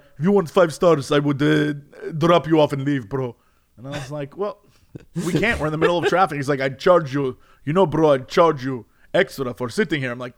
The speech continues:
"Can you even do that?" He's like, "Uh, they don't tell you, but you can do that." <laughs> And I was like, "Can you?" And then, uh, the entire way there, he was just like, "Let me tell you something, bro. Uh, this city is cra-, it's crazy, bro. It's crazy." <laughs>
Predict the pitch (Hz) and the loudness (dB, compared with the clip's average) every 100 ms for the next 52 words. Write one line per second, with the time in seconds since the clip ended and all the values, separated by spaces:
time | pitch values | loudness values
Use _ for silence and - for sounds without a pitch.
0 | - - 196 247 180 127 139 226 262 302 | -16 -10 -8 -6 -8 -4 -2 0 0 -4
1 | - - - - 160 175 175 240 208 196 | -16 -20 -20 -8 0 0 4 4 4 4
2 | 190 175 143 226 165 151 147 - 262 160 | 2 2 2 4 4 0 -2 -4 -2 0
3 | - 220 - - 220 220 - - 65 64 | 0 -2 -2 2 2 2 0 -2 -4 -4
4 | - 175 269 480 605 622 427 _ - - | 0 2 2 -2 -2 -6 -10 _ -20 -12
5 | 165 - _ - 170 196 202 208 208 208 | -12 -12 _ -4 0 4 4 6 4 2
6 | 220 220 214 220 240 240 233 226 233 240 | -2 -4 2 4 6 4 4 4 2 2
7 | 269 214 175 160 160 - 151 147 131 _ | 2 2 -2 -4 -10 0 2 2 -2 _
8 | 123 135 131 120 135 135 127 127 113 120 | -6 -4 -4 0 2 2 0 -6 -8 -10
9 | 120 127 110 _ _ _ _ _ _ 123 | -10 -12 -14 _ _ _ _ _ _ -6
10 | 127 147 139 156 151 139 131 127 - 175 | -2 -2 -2 -2 0 0 -2 -6 -2 2
11 | 165 156 165 - 202 180 135 139 147 127 | 4 2 -2 2 4 4 2 0 0 0
12 | 131 - 185 165 131 123 _ - - 269 | -4 2 4 4 0 -12 _ -16 -12 -12